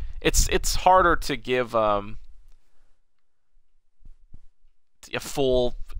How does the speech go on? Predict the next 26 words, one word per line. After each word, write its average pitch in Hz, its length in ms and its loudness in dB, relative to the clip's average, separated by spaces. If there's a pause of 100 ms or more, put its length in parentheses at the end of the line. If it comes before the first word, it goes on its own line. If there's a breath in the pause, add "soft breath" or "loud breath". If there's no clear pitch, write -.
thing, 117 640 -4 (500)
you 110 80 -4
know, 90 140 -2
by 95 180 2
yourself. 76 580 -2 (640 loud breath)
Um, 107 340 6
so 101 640 4 (880)
if - 100 -2
I 135 40 4
had 180 140 4
to 175 60 -2
give 175 160 0
this 165 160 -2
movie 151 220 0
a 120 80 2
rating, 113 560 4 (1120)
what - 120 -2
would 135 80 -6
I - 80 2
give - 220 2
it? - 240 2 (1600)
This 330 220 4
movie 196 200 2
gets 143 240 -2 (100)
two 285 300 4
big 202 500 4